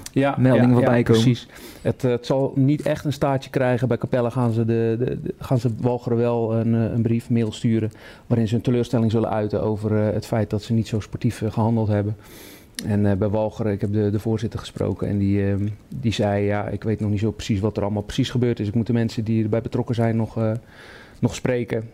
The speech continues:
Speaker 1: Ehm, en dan zullen we kijken of we daar, eh, of we daar nog iets mee doen." Maar ja, je kunt er in feite niet zoveel mee doen, niet zoveel meer mee doen, hè?
Speaker 2: Mm.
Speaker 1: Het is, eh, het komt wel vaker voor. Ik kan me wel een situatie herinneren bij Arsenal. Weet jij misschien wel beter dat, dat, eh, dat, eh,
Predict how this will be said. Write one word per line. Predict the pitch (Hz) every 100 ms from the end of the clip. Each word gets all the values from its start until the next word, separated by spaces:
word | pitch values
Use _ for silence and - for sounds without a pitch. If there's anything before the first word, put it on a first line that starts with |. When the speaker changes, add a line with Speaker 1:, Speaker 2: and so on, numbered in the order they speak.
| -
Speaker 1:
Ehm, | 113 107 107
en | 101
dan | 101
zullen | 104 101
we |
kijken | 117 104 -
of | 92
we |
daar, | 104 101 98
eh, | 101 101 104 120 196 -
of | 87
we | 117
daar | 110
nog | 110 107
iets | 98
mee | 113 104
doen." | 120 113 101 - -
Maar | 110
ja, | 113 104
je | 110
kunt | 147 151
er |
in | 151
feite | 143 139 127
niet | 135
zoveel | 120 127
mee | 120
doen, | 117 123
niet | 127 135
zoveel | 131 120 120
meer | 117
mee | 117
doen, | 113 110
hè? | 117 190
Speaker 2:
Mm. | 135 131 - -
Speaker 1:
Het | -
is, | 107 110
eh, | 110
het | 107 110
komt | - 120
wel | 117
vaker | 123 131 127
voor. | 104 107 120
Ik | 110
kan | 110
me | 110 107 107 131 165 139
wel | 117
een | 110
situatie | - 113 117 117 123
herinneren | 117 113 107
bij | -
Arsenal. | 120 - 127
Weet | 127 123
jij | 120
misschien | 120 123
wel | 120
beter | 127 131 120
dat, | 117 117
dat, | 117 -
eh, | 120 120 120
dat, | 127
eh, | -